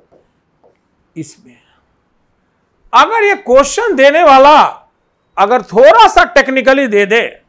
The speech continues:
तो आप कैसे बचेंगे? यहां क्वेश्चन हो जाए वन into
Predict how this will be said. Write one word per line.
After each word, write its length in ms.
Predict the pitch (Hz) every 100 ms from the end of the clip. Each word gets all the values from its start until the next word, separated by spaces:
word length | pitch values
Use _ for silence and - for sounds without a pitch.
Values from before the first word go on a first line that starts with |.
| _ _ _ _ _ _ _ _ _ _ _ _ _ _
तो 120 | -
आप 460 | 165 165 165 175 -
कैसे 320 | 180 175 202
बचेंगे? 540 | 151 117 _ 107 _ _ _ _ _ _ _ _ _ _ _ _ _
यहां 260 | 143 175 190
क्वेश्चन 380 | 190 196 - 202
हो 100 | 196
जाए 160 | 196 196
वन 340 | 175 180 196
into 340 | 190 180 202